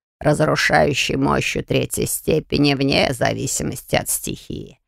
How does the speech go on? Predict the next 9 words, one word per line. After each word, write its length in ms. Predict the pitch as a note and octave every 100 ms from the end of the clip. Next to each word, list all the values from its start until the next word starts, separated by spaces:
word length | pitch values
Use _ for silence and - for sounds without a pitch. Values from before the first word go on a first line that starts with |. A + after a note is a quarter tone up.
| _ _ _
а 160 | - C3+
энергии 560 | A2+ - D3 C#3 C#3
требует 460 | - C#3 C3+ A#2+ -
столько 440 | - - - -
же, 100 | C3+
сколько 440 | C3 - - - -
и 80 |
первая 480 | - - - - B1
ступень». 520 | - - B2 - B2